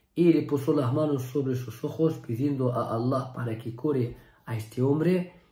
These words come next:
Y este hombre empieza a ver, "Oh, gracias Jesús, gracias Jesús". Y el ju-, el judío, el que está con Jesús, claro, está viendo todo. Y Jesús luego le preguntó, "Te pido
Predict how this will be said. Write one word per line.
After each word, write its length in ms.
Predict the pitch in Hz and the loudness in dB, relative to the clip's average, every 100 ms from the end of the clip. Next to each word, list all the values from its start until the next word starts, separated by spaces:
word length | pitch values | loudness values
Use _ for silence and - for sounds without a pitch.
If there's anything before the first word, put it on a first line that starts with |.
| _ | _
Y 80 | 143 | -2
este 280 | 131 - 143 | -2 0 2
hombre 280 | 139 139 131 | 2 2 0
empieza 400 | 127 127 - 123 | 0 -2 0 0
a 40 | |
ver, 360 | 123 160 160 - - - _ | 2 2 2 -2 -18 -20 _
"Oh, 720 | 147 165 156 151 156 156 139 123 - _ | 0 2 2 -2 -6 -6 -8 -12 -16 _
gracias 400 | 160 160 - 143 | -6 -6 -6 -8
Jesús, 440 | 151 131 165 160 143 | -8 -8 -2 -2 -2
gracias 340 | 156 - 139 | -4 -4 -4
Jesús". 460 | 139 131 175 - - - _ _ _ _ _ _ _ | -4 0 -2 -2 -8 -20 _ _ _ _ _ _ _
Y 120 | 117 | -2
el 80 | 120 | -2
ju-, 300 | - 127 135 | 0 0 0
el 40 | |
judío, 480 | - - 139 151 151 | -2 0 2 4 2
el 80 | 127 | 2
que 100 | 127 | -2
está 340 | - 135 127 | -2 -2 -2
con 200 | 139 131 | -2 -4
Jesús, 480 | - 120 - 175 - | -2 -2 2 0 -2
claro, 260 | - 107 110 | -8 -8 -8
está 220 | - 117 | -8 -4
viendo 320 | 127 127 120 | 0 2 0
todo. 400 | 185 175 113 - - _ _ - | 2 2 0 -6 -16 _ _ -4
Y 100 | 143 | -2
Jesús 440 | 156 - 185 170 | 0 0 0 2
luego 220 | 156 147 | 4 4
le 120 | 143 | 4
preguntó, 840 | 123 135 131 131 123 165 - - - | 4 2 2 0 2 0 0 -8 -12
"Te 120 | - 123 | -4 -4
pido 600 | 143 170 120 98 - | 4 4 4 0 -4